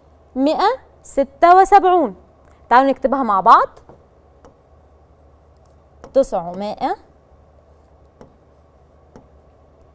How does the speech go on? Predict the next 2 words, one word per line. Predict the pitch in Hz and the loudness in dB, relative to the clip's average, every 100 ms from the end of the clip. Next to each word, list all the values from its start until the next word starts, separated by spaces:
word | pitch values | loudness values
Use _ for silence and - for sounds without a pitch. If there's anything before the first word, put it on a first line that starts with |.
| _ _ _ _ _ - _ _ _ _ _ _ - | _ _ _ _ _ -20 _ _ _ _ _ _ -20
اثنان | 220 - 226 226 233 285 427 _ _ _ _ _ _ _ _ _ - - _ - _ - - - - _ _ - _ _ _ _ _ - - _ _ _ | -20 -14 -10 -8 -6 -8 -10 _ _ _ _ _ _ _ _ _ -20 -20 _ -20 _ -20 -20 -20 -20 _ _ -20 _ _ _ _ _ -20 -20 _ _ _
وثلاثون، | 220 254 277 233 202 190 185 226 247 | -4 -4 -2 -4 -4 -6 -8 -6 -4